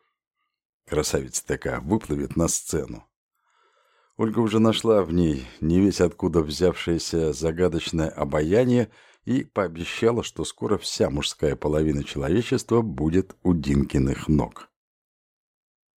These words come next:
Арабеск на расхват. И Дине страшно представить, что будет перед новогодними праздниками.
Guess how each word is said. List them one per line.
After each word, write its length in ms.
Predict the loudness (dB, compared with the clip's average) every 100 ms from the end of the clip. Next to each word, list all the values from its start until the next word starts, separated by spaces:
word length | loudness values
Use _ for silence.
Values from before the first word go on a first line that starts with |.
| _ _ _ _ -10
Арабеск 560 | -8 0 0 0 -4
на 120 | -6
расхват. 640 | -4 -4 -6 -8 -8 -10 _ _ _ _ -18
И 80 |
Дине 320 | -8 -2 0 0
страшно 480 | -2 -2 -2 -4
представить, 640 | -4 -6 -6 -2 2 2 0
что 300 | -4 -4 -4
будет 360 | -4 -4 -4 -4
перед 240 | -6 -4
новогодними 720 | -2 0 0 -2 -2 0 0 0
праздниками. 760 | 2 2 0 -6 -6 -8